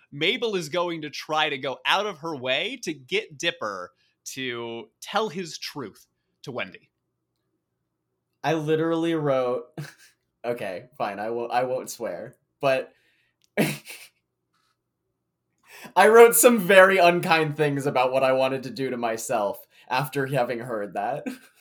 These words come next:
Speaker 1: Oh, goodness. So is your issue that, g-, I, I, I actually
Speaker 2: My
Speaker 1: think that
Speaker 2: issue
Speaker 1: we
Speaker 2: is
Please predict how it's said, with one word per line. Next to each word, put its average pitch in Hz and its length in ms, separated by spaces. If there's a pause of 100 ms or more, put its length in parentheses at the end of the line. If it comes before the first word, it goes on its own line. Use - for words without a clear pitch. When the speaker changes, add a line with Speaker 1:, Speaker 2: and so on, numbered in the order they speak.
(240)
Speaker 1:
Oh, 185 120
goodness. 160 520 (280)
So 254 260
is 233 240
your 226 120
issue 285 500
that, 156 600 (840)
g-, 220 120 (120)
I, 196 100 (120)
I, 277 180 (140)
I 240 140
actually 220 320
Speaker 2:
My - 0
Speaker 1:
think 220 120
that - 60
Speaker 2:
issue 220 400
Speaker 1:
we - 80
Speaker 2:
is 175 180